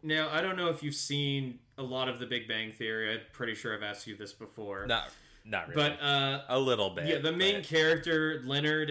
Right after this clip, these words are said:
Speaker 1: his mother, who is played by the brilliant Christine Baranski.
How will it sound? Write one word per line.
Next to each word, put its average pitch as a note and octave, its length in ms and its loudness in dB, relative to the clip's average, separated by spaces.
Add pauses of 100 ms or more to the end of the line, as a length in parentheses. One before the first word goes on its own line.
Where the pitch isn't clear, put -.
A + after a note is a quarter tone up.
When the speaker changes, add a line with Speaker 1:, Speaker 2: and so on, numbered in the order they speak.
Speaker 1:
his D3 420 4
mother, C3 760 2 (500)
who C3+ 120 -6
is C3 120 2
played C3+ 400 2
by A#2 420 2
the A#2 80 -6
brilliant A#2+ 480 -2
Christine A2+ 480 -6
Baranski. G2+ 720 -8